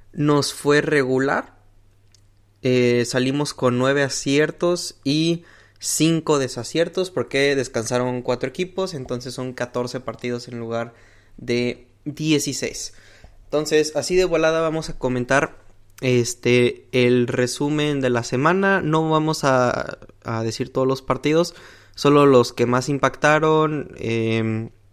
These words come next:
y, y a lo mejor nomás mencionamos los resultados de los otros y algún comentario pequeño, no sé. Bueno, empezamos con el partido de, que se jugó el jueves por la noche,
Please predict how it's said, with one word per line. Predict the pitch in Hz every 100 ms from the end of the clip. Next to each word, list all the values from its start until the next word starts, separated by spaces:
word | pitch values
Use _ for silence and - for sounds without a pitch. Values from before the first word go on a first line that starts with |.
| _ -
y, | 123 120 117 -
y |
a | 120
lo |
mejor | 123 117 131
nomás | 135 135 139
mencionamos | 131 123 117 123
los | 131 123
resultados | 120 120 107 113 117
de | 117
los | 113 -
otros | 131 143 143
y | 120
algún | 113 113 113 117 - - _ _
comentario | 135 131 123 113
pequeño, | - - 82 87
no | 110
sé. | - - _ - - - - _ -
Bueno, | 151
empezamos | 147 151 147 180 196 208 - -
con | - 165 175 180 175 170
el | 131 127
partido | 127 - 147 156
de, | 156 139 131 123
que | 117
se | 120
jugó | 117 127 131
el | 147
jueves | 143 143 147 -
por | 123 123
la | 117
noche, | 131 151 - 170 196